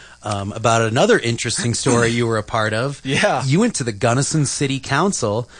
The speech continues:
Speaker 1: um, and, and, and this ties in with my, uh,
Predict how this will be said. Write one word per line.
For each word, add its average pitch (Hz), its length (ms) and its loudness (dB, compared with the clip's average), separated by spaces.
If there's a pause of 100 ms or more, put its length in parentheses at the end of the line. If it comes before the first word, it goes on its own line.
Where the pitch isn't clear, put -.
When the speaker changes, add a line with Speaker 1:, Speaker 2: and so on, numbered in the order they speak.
(180)
Speaker 1:
um, 104 420 -2
and, 147 280 4
and, 135 200 -2
and 151 140 4
this 180 160 2
ties 147 320 2
in 135 120 -2
with 123 180 -4
my, 107 320 -2 (220)
uh, 98 260 -4